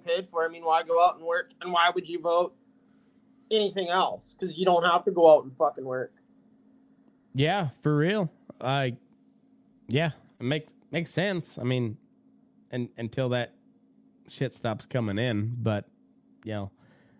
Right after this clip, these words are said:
Speaker 2: until then, what do you gotta worry about?
Speaker 1: Oh, exactly. And the problem is, as long as there's guys like you and me out here making a living, the money will never stop coming in 'cause they're just taking it out of my pocket.
Speaker 2: Yeah,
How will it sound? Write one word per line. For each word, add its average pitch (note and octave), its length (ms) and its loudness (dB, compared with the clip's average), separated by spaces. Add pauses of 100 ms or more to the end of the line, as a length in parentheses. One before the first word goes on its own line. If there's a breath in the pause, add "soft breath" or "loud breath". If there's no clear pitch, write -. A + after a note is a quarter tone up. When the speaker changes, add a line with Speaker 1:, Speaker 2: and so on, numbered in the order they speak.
(120)
Speaker 2:
until C3 320 -2
then, A#2 420 -2 (160)
what A2+ 140 -4
do A#2 60 -2
you A#2 100 0
gotta A2 120 -2
worry A2 220 -2
about? F2+ 300 -6 (460)
Speaker 1:
Oh, B3+ 160 2
exactly. F3+ 720 -2
And B3 120 2
the C4 60 -2
problem B3+ 420 6
is, A#3+ 400 4
as G3 200 -2
long A#3+ 240 8
as A3+ 120 -2
there's A3 240 -2
guys G#3 380 0
like G#3 280 0
you G#3 180 2
and G3+ 100 2
me G3 180 0
out G3+ 200 4
here F#3+ 160 0
making F#3 360 -4
a E3+ 40 -4
living, F3 340 -6
the D#3+ 60 -16
money G#3 260 -2
will F#3+ 80 -6
never F#3 280 -6
stop F3 360 -4
coming F3+ 260 -2
in F3+ 220 -6
'cause - 100 -20
they're E3 120 -12
just F3+ 180 -10
taking F#3+ 260 -4
it F#3+ 140 0
out F#3 140 2
of F3+ 60 -10
my F3 240 -2
pocket. C3+ 460 -8 (880)
Speaker 2:
Yeah, D3 280 0